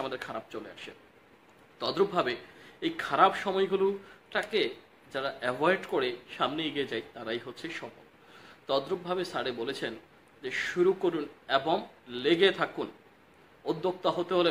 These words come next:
ব্যবসায়ী হতে হলে লস খেতে হবে, লস খাওয়ার পরে যদি পড়ে যান তাহলে হবে না, পড়ে গেলে আবার উঠে দাঁড়াতে হবে, দৌড়াতে হবে।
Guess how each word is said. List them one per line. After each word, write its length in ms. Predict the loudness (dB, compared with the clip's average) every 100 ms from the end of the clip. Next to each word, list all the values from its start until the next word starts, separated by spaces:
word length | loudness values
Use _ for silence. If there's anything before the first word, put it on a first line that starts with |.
| 4
ব্যবসায়ী 300 | 2 0 -2
হতে 140 | -2
হলে 140 | -2 0
লস 200 | -2 -4 -4
খেতে 180 | -4 -2
হবে, 120 | -2
লস 180 | -2 -4 -6
খাওয়ার 200 | -6 -4
পরে 140 | -4 -4
যদি 160 | -6 -6
পড়ে 180 | 0 2
যান 140 | 2 0 -4
তাহলে 220 | -6 -4
হবে 140 | -6 -6
না, 40 | -10 -14 -20 _
পড়ে 180 | 4 6
গেলে 160 | 8 8
আবার 200 | 8 6 2
উঠে 120 | 4
দাঁড়াতে 280 | 6 6 4
হবে, 160 | 0 2
দৌড়াতে 480 | 8 10 10 8
হবে। 260 | 2 -2 -8